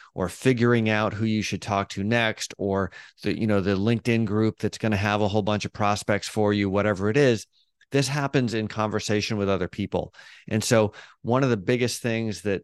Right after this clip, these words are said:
I have been able to shift with myself is go from, "Let's avoid talking to people at all costs,"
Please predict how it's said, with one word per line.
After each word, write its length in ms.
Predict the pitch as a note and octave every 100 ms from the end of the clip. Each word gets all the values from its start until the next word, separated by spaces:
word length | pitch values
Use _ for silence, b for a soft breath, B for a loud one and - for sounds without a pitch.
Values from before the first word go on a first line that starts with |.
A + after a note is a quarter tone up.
| _ G2
I 140 | A#2+
have 300 | B2 G2 - _ _ _ A2+
been 180 | A#2 A2
able 260 | B2 B2
to 160 | - G2
shift 320 | - A#2+ -
with 100 | A2
myself 460 | F#2 F#2 - B2+ A2
is 220 | F2+ -
go 160 | G#2+ G#2+
from, 400 | G#2+ G2 - - _ -
"Let's 180 | B2+ C3
avoid 380 | G2 A2 B2 A#2
talking 320 | A2 A2+ A2+
to 60 | G2
people 340 | A#2+ A#2 A#2
at 60 | G2+
all 160 | G2
costs," 560 | - F#2 F2 - -